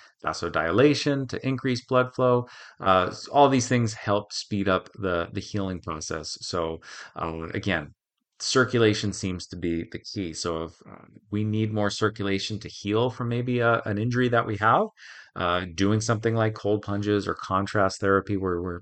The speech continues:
alternating between cold and hot can all be some great things there. Um, we also see cold, uh, effects on the nervous system. So we see it slows peripheral nerve conduction, which, uh, helps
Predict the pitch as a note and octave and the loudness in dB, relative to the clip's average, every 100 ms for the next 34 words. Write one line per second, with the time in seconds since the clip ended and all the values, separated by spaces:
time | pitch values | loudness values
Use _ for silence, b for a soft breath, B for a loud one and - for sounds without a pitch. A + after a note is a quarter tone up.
0 | - F#2 F#2 F#2+ F#2 F#2 F2 - F#2 F2+ | -4 0 0 0 -4 -4 -8 -8 -8 -8
1 | - F#2 E2+ E2 F2 F2+ - E2 D#2+ E2 | -8 -8 -8 -6 -4 -4 -6 -6 -4 -6
2 | D#2 B B _ - F2+ D#2 D#2+ - - | -8 B B _ -8 -4 -2 -4 -4 -10
3 | D#2 D#2 - - - B B B B B | -10 -8 -6 -4 -6 B B B B B
4 | - E2+ D#2+ D#2+ E2+ - _ _ _ G#2+ | -6 -2 -2 -4 -10 -16 _ _ _ 6
5 | A2+ G#2+ G2 A2 - A2 G#2+ G#2 - - | 6 4 0 -2 4 8 8 8 2 0
6 | G#2 G#2 - G#2 - G#2 G#2+ G#2 G2 G2 | 0 2 4 2 4 2 2 4 4 4
7 | - G2 - G2+ F#2+ F#2 G2 - - F2 | 0 -2 0 -2 0 -4 -8 -10 -6 -4
8 | F2 - F#2 F2 - G#2 F#2+ G2+ G2 - | -4 -2 -2 -2 -2 0 4 2 0 0
9 | G2+ - G2+ F#2+ F#2+ F#2 B B F#2+ G2 | 0 2 2 4 2 -2 B B 0 4
10 | G2 - F#2 F2 F#2 - D3 D#3+ B B | 4 4 0 4 2 2 -4 -4 B B
11 | B - F#2+ F#2 - - - E2+ E2 F#2 | B 0 2 4 2 -4 0 2 2 2
12 | E2+ - | 0 -4